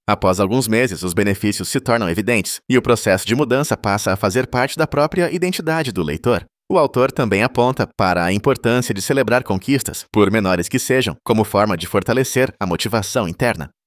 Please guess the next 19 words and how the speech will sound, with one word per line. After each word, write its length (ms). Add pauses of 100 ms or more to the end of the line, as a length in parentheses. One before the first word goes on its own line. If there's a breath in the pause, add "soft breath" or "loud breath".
Dessa 240
forma, 360
o 60
livro 260
entrega 400
não 140
apenas 340
ações, 560
mas 280
um 80
processo 480
estruturado 560
que 100
pode 280
ser 180
seguido 500
ano 180
após 320
ano, 220